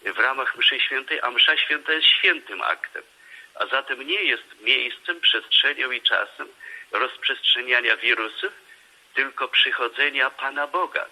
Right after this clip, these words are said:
Tak jak ponad dwa tysiące lat w tej cudownej scenie zwiastowania pańskiego. I jak Polska będzie bogata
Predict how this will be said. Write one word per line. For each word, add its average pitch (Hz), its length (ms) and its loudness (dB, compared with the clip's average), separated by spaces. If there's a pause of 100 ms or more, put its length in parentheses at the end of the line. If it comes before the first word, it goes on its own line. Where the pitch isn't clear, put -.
Tak 170 240 -4
jak 170 200 0
ponad 160 300 -2
dwa 143 220 -4
tysiące 151 520 -2
lat 147 280 0 (520)
w - 20 -8
tej 131 320 0 (240)
cudownej 143 560 -2 (100)
scenie 131 300 -4
zwiastowania 135 600 0
pańskiego. - 640 -4 (500)
I 127 160 4
jak 127 240 0
Polska 170 540 -6
będzie 123 340 -4
bogata 120 800 -2